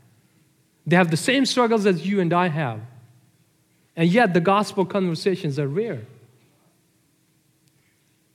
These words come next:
But when you read here, Paul, on the other hand, he goes and shares the gospel. So, so imagine now, like, I mean, you going back,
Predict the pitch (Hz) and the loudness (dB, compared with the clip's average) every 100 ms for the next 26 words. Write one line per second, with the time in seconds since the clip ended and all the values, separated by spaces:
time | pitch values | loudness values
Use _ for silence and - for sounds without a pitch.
0 | _ _ _ 196 196 196 185 214 277 226 | _ _ _ 4 6 6 4 6 4 4
1 | 262 262 175 170 247 269 233 190 170 185 | 2 4 4 4 4 4 4 2 2 2
2 | 175 170 226 196 170 - - - 208 185 | 2 2 2 2 0 -6 -18 -4 0 4
3 | 175 247 190 170 147 262 240 180 175 190 | 6 6 6 2 0 0 0 0 0 0
4 | 214 - 160 208 190 - - - - 196 | 0 0 0 2 0 -2 -18 -16 2 4
5 | 190 233 220 220 202 226 196 170 180 196 | 6 4 4 4 4 4 4 2 2 2
6 | 185 170 165 196 175 175 185 190 - | 0 0 2 2 2 2 2 0 -8